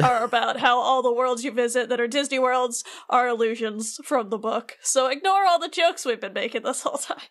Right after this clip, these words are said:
Speaker 2: Right, yeah. Um, that's a kind of a blink and you miss it thing, especially if you're not really playing the game. Um,
Speaker 1: It's also one of those just, like, 'cause, like,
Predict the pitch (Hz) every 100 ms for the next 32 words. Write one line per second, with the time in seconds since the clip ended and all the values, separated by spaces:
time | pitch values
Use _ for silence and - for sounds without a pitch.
0 | - 208 208 214 170 127 160 180 156 139
1 | 117 - - 196 196 180 175 170 _ _
2 | _ _ - 180 359 - 403 170 175 156
3 | 147 131 151 160 151 147 139 135 139 -
4 | 143 123 135 131 127 135 - 190 214 -
5 | 175 143 156 147 143 139 147 135 131 117
6 | 113 113 _ _ - 160 160 175 175 180
7 | 165 180 175 180 180 185 - - 139 135
8 | 131 120 - - - - - 349 453 427
9 | 415 381 359 349 320 302 285 269 254 -
10 | 311 277 254 262 247 240 -